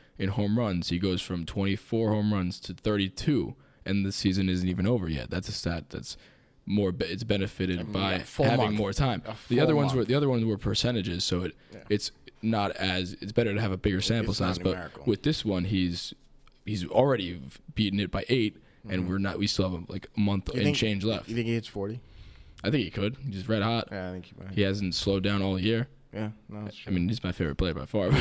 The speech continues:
Speaker 2: That'd be
Speaker 1: continuing
Speaker 2: really
Speaker 1: down,
Speaker 2: cool to see.
Speaker 1: yeah, continuing down the line with the runs, he had fifty-four last year, and now he has eighty-four already runs,
Speaker 2: Mm-hmm.
Speaker 1: and that's kind of alarming too, because he's batting in the back end of the,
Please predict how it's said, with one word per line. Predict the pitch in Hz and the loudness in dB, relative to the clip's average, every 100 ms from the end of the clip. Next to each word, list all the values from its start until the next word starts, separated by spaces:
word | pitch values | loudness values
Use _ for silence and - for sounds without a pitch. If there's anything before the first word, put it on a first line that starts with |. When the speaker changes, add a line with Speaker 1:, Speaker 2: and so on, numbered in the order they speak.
| - | 4
Speaker 2:
That'd | - | 4
be | 147 | 2
Speaker 1:
continuing | 139 151 - 139 131 | 0 2 4 4 6
Speaker 2:
really | 151 151 | 6 4
Speaker 1:
down, | 107 | 2
Speaker 2:
cool | - 101 | -4 -8
to | 92 | -8
see. | - 98 | -8 0
Speaker 1:
yeah, | 107 82 | 2 2
continuing | 110 117 131 117 | 0 2 2 2
down | 113 113 | 2 2
the | 104 | 2
line | 110 110 101 - - - - | 0 0 0 -4 -12 -20 -4
with | 107 113 | 0 2
the | 104 | 2
runs, | 98 127 107 98 - - - | 2 2 2 0 -2 -12 -8
he | - 104 | 0 2
had | 104 90 90 - - - - | 4 2 0 -4 -12 -20 0
fifty-four | 143 135 117 - 151 135 | 0 2 0 2 2 4
last | 98 92 - | 2 2 0
year, | 92 85 - | 0 0 -2
and | 98 | 0
now | 107 113 | 0 2
he | 113 120 | 2 2
has | 120 - - | 0 -2 -2
eighty-four | 120 131 95 - 82 - - - - | 0 2 0 -2 -4 -4 -6 -12 -2
already | 90 85 62 50 160 | 0 0 -2 -4 -4
runs, | 151 90 - - | -2 0 -2 -8
Speaker 2:
Mm-hmm. | - - - - - | -18 -20 -20 -4 2
Speaker 1:
and | 143 | 2
that's | 185 | 0
kind | - 247 | 0 0
of | 208 | 2
alarming | 120 101 165 123 101 | 2 2 2 2 0
too, | 156 | 0
because | 139 113 | 2 0
he's | 107 101 | -2 -2
batting | 117 123 | 0 2
in | 117 | 2
the | 98 | 2
back | 101 113 120 | 2 2 2
end | 107 | 2
of | 98 | 0
the, | 95 92 | -2 -4